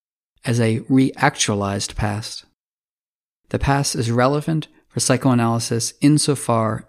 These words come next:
as it is present in our internal expectations, patterns, and experiences, and leaves a possibly painful imprint on our lives. For instance, when a person spends their entire life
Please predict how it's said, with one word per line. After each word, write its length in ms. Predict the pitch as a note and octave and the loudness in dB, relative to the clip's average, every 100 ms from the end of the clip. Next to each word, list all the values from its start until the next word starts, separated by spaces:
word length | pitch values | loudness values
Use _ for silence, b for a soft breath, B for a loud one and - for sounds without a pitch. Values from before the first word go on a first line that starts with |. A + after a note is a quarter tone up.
| _ - | _ -4
as 180 | A#2+ | 0
it 120 | A#2+ A2+ | 0 0
is 160 | A2 | -4
present 540 | - - B2+ C#3+ B2+ - | -6 0 2 4 2 0
in 200 | B2+ A2+ | -2 0
our 120 | A2+ | 0
internal 500 | A2 A2 B2 A#2+ B2 | 0 0 0 0 0
expectations, 920 | A2 - A2 - B2 A#2+ A#2+ A#2+ - - _ _ _ _ - | -4 -6 -6 -4 -2 -2 -4 -4 -6 -14 _ _ _ _ -10
patterns, 640 | - A#2+ B2 A#2+ A#2+ A#2+ - _ _ _ - | 0 2 2 0 0 -4 -12 _ _ _ -2
and 80 | A2+ | 0
experiences, 920 | - A2 G#2+ G2+ - G#2+ A2+ - - _ _ _ _ _ - | 0 2 2 0 -4 -8 -8 -10 -14 _ _ _ _ _ -4
and 120 | A2+ | 2
leaves 320 | A#2+ C#3+ C3 C3 | 6 6 6 0
a 140 | A#2+ | -2
possibly 720 | - - D3 D3 - A#2 A2 | -4 -6 -2 -2 -2 -2 -2
painful 500 | - - B2 B2 A2+ | 0 2 2 2 0
imprint 500 | A2 A2+ - G2+ - _ | -2 -2 -2 -6 -6 _
on 120 | - G#2+ | -2 -2
our 120 | G#2 | 0
lives. 540 | G#2+ G#2+ A2+ - - _ _ _ _ _ _ _ _ _ _ _ | -2 -4 -6 -10 -14 _ _ _ _ _ _ _ _ _ _ _
For 180 | - C#3 | -2 2
instance, 680 | C#3+ D3 - G#2+ - - - _ _ _ - | 4 4 2 -2 -4 -12 -20 _ _ _ -2
when 160 | C3 | 2
a 60 | C3 | 2
person 420 | - C#3+ C#3 C3+ | 4 2 4 0
spends 420 | - - B2 B2 | 0 0 2 2
their 120 | B2 G#2+ | 0 -2
entire 480 | G#2 - B2 C3 | -2 0 0 0
life 440 | B2 G#2 G2+ - | 0 -2 -6 -10